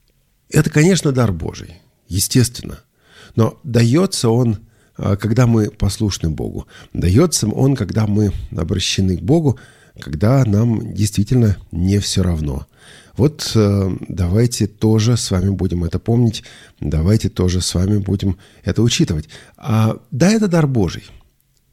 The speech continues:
но, опять-таки, это дар Божий, который Бог нам даёт,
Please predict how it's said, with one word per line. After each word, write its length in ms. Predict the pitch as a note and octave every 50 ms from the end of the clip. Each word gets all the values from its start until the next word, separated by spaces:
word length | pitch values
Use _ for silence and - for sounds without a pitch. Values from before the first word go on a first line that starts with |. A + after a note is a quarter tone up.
| _ _ _ _ -
но, 600 | F2+ G2 G2 G#2 G2+ G2+ G2+ G2 F#2+ F#2 - - -
опять-таки, 720 | - G2+ - - C#3+ D3+ D#3+ D#3 - F#3 - F#3 E3+ D3 - - _ _ _ _ _ _ -
это 200 | F2+ D#2+ E2+ D#2
дар 180 | E2 F2+ D#2+
Божий, 460 | C#2+ C2+ D#2+ G#2 A#2 A#2 A#2 D3+ F#3 F3+
который 520 | - - E2+ - - A#2 A2 G2+ G2+ G2
Бог 380 | F#2+ F2+ G2+ A#2+ B2+ - - G2+
нам 180 | F2+ E2+ F2
даёт, 400 | E2 E2+ G2+ G#2+ C3+ D#3 D3+ -